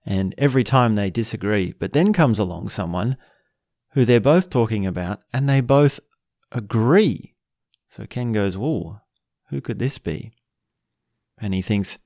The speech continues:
"If she's so great, why wasn't somebody with her?" And still, he's quite skeptical about the whole thing.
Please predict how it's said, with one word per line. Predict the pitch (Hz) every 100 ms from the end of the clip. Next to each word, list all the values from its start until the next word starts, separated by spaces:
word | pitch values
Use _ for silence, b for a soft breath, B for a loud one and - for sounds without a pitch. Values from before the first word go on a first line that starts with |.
| _ _ _
"If | 107
she's | - 110 -
so | 113
great, | 87 113 127 -
why | 101 98 104
wasn't | 101 104 98 -
somebody | 110 101 98 92
with | 90 113 135
her?" | 98 80 - - _ _ _ _ _ _ _ _ _ _ _ _ _
And | - 87 90 - _
still, | - - 120 107
he's | 98 98
quite | - 123 101
skeptical | - 107 - 104 87
about | 87 90 87 -
the | 90
whole | - 92
thing. | 92 95 87